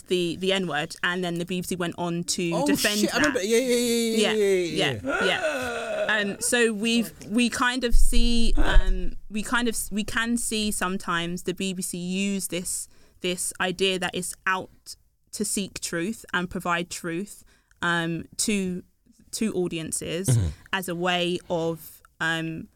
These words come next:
Speaker 1: kind of presenting some of these issues as non-issues, as things that don't actually need to be considered an issue.
Speaker 2: Mm-hmm.
Speaker 1: Um, so that is one of the things that I do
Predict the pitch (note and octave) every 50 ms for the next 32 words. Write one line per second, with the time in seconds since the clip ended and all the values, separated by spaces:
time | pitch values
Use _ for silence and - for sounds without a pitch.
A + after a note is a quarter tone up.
0 | _ _ _ _ _ _ _ _ _ _ _ _ _ _ _ _ _ - - G#3
1 | G3 F#3+ - - G#3 F#3+ G#3 G3+ G3+ G#3 - F#3 - - F#3 F3+ F3 E3 F#3+ F3+
2 | F3 - - G3+ - - - F3+ E3+ - - E3+ E3+ D#3+ F#3 F3 E3 E3 D#3 -
3 | F3 - - - D#3+ D3+ D3 - - F#3 E3+ - - F#3+ F3+ F3 E3+ E3+ - -
4 | - E3+ D#3+ D3+ - - - - - - E3+ D#3+ E3 E3 D#3+ - - D#3 - D#3+
5 | D#3 D#3 D#3 D#3+ - _ _ _ _ _ _ _ - - G3 A3 - F#3 D#3+ E3
6 | - D#3 D3 - F3 - - - - D3+ - _ - F#2 F2+ E2+ - - - -
7 | - - - F3+ E3+ E3 E3 D#3+ D#3+ E3+ - _ _ _ _ - - - G#3+ F#3+
8 | F3+ F3+ F3 - G3+ - A3 G3+ F#3 G#3 G#3 G3+ F#3+ F#3 G3+ - - F3+ F3+ F3
9 | F3 E3 E3+ F3 E3+ - F3+ F3+ F3+ F3+ F3+ E3+